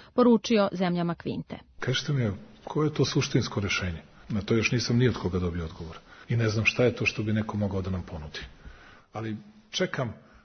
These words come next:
Speaker 2: nazirem šta bi to moglo da bude i ako je to ono što ja nazirem, na to će moj odgovor biti ne.
Speaker 1: Komentariše i pismo američkih albanskih lobista predsedniku Trumpu,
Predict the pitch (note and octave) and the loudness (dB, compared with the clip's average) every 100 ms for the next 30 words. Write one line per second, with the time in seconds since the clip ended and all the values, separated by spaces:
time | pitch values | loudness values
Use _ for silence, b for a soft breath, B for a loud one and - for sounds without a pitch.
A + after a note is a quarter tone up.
0 | _ B2+ F3 F#3 F#3 C#3+ - D#3 C#3 C3 | _ -2 2 2 2 0 -2 -2 -2 -2
1 | C#3+ C3+ C3+ B2 G#2+ A#2+ D3 C#3 G#2 - | -2 -2 -2 -2 -2 -4 0 0 -2 -10
2 | b b b b - B2+ - A#2+ - F#3+ | b b b b -4 -2 -2 -4 -2 0
3 | D3+ D3 B2+ - C3+ C#3 A#2+ D3 D#3+ E3+ | 2 0 -4 0 0 2 0 -2 0 0
4 | E3 C#3+ C#3 C3 C#3 C3 C3 B2 A#2+ A#2 | 0 -2 -8 -6 -4 -4 -2 -4 -2 -2
5 | A#2+ G#2 G#2 - G2 - _ _ _ _ | -4 -6 -8 -8 -10 -12 _ _ _ _
6 | _ - A3 A3+ G#3+ G#3+ A#3 A3 G#3 - | _ 0 4 4 2 0 0 -2 -2 0
7 | A3+ - G#3+ F#3+ - F#3+ G3+ G#3 - - | -2 0 0 0 0 2 2 2 -2 -6
8 | F#3+ G3+ G3 G3+ - F#3 - G#3+ G3+ E3+ | -2 0 0 -2 -2 -6 0 2 2 -2
9 | F3 E3 F#3+ F3 F3 D#3 D3+ - A3+ B3+ | -6 -2 -4 -2 -4 -6 -6 0 4 4
10 | B3 | 4